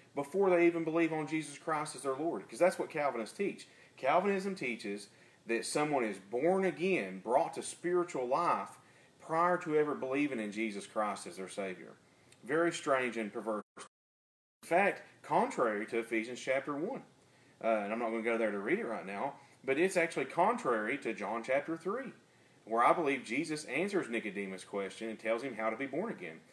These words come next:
And so Calvinism actually teaches, and a lot of them do it in a very subtle way, because if you outright teach the doctrine, it's very abhorrent and very silly, and it just, you know, it's counter. It's like, what?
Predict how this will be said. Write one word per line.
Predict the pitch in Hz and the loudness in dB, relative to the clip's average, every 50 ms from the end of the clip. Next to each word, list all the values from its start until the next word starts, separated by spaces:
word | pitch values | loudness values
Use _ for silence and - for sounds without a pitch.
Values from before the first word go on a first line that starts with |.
| - 175 - - - - - | -20 -20 -20 -20 -16 -8 -4
And | - 135 127 | -4 -2 0
so | - 151 123 | 0 -2 0
Calvinism | - - 180 214 262 269 233 180 160 147 147 | 2 4 4 4 4 4 2 2 0 0 -2
actually | 151 160 156 - - 123 117 | -4 -4 -4 -2 -2 -4 -2
teaches, | - - 160 196 226 - - 107 107 104 | -2 0 -2 0 -2 -2 -6 -6 -6 -6
and | 104 110 | -4 -4
a | 113 | -2
lot | 139 160 196 196 | 0 2 2 4
of | 175 156 | 4 2
them | 139 123 113 | 0 -2 -2
do | 127 131 | 0 0
it | 127 | 0
in | 98 | 0
a | 101 95 | -2 -2
very | 127 131 120 107 98 | -2 -2 0 -2 -4
subtle | - - - 151 160 165 156 117 101 95 | -6 -4 0 0 2 2 2 2 0 -2
way, | 92 90 87 92 107 - - - - - _ | -4 -4 -6 -8 -12 -14 -16 -20 -20 -20 _
because | - 110 - 127 113 117 | -10 -6 -4 -2 -2 -2
if | 117 117 | -4 -4
you | 117 110 - | -6 -8 -4
outright | - 127 131 127 123 120 113 - - | -2 0 0 0 0 -2 -4 -4 -6
teach | - - 139 143 143 - | -6 -4 -4 -4 -4 -6
the | - 104 | -8 -6
doctrine, | 98 101 98 98 95 - - 98 95 95 92 - - - - _ _ - | -2 0 0 0 -2 -4 -6 -10 -10 -10 -12 -14 -20 -20 -20 _ _ -10
it's | 98 98 - | -10 -8 -4
very | 107 117 120 113 104 | -2 0 0 0 0
abhorrent | 98 92 - - - 117 113 113 113 107 107 78 | -2 -6 -8 -8 -6 -4 -2 -2 -2 -4 -4 -6
and | - 98 95 | -8 -10 -8
very | 98 107 107 104 98 95 85 73 | -6 -6 -4 -4 -4 -6 -8 -8
silly, | - - - 113 117 143 143 110 90 78 87 92 | -10 -10 -6 -6 -4 -4 -4 -6 -8 -10 -10 -10
and | 87 101 101 | -10 -10 -10
it | 98 92 90 | -10 -12 -12
just, | 92 98 90 - - - | -12 -12 -12 -12 -14 -14
you | - 92 101 | -12 -12 -12
know, | 90 85 | -12 -12
it's | 78 - | -14 -16
counter. | - - 101 110 131 135 107 87 | -16 -12 -8 -6 -6 -6 -6 -8
It's | - - - | -10 -8 -8
like, | 95 92 - | -8 -8 -8
what? | - 101 113 143 170 165 | -4 -2 0 0 -2 -2